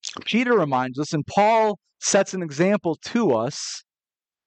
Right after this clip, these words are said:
that we ought to be ready, that we may prove to be faithful. Here, Paul lists two reasons why he has confidence for his hope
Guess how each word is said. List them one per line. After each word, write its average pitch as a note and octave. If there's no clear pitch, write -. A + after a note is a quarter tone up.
that D3+
we G#3
ought F3
to F#3+
be D#3+
ready, D3
that D3
we F3+
may E3
prove F#3
to E3+
be B2+
faithful. B2+
Here, F3
Paul D#3
lists -
two G3+
reasons E3
why A#2
he D#3
has D3+
confidence C#3+
for D#3+
his D#3
hope G3